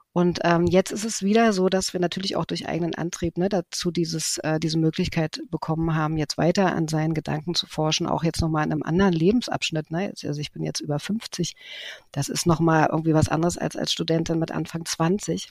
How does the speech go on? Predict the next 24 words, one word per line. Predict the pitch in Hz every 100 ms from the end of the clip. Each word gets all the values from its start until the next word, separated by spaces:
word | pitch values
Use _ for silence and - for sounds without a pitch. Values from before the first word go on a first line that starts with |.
| - - -
Und | 160 151
das | 156
ist | 160 -
eine | 170
schöne | - 180 175
Verkettung | 175 170 170 175 170 -
von | - 165 160 - - - - - - -
Ereignissen. | 160 - 202 165 143 - - -
Und, | 160 160 -
und | 151 -
neben | 165 175 185
dem | 165 165
ganzen | 160 170 -
gedanklichen | 170 156 180 220 208 185
Reichtum, | 160 175 180 - 170 170 160
wo | 151
die | 156 156 156
Tatjana | 160 - 160 165 185
jetzt | 165 -
schon | 180
eben | 160 160
drüber | 156 165 165
gesprochen | 165 - 175 196
hat, | 160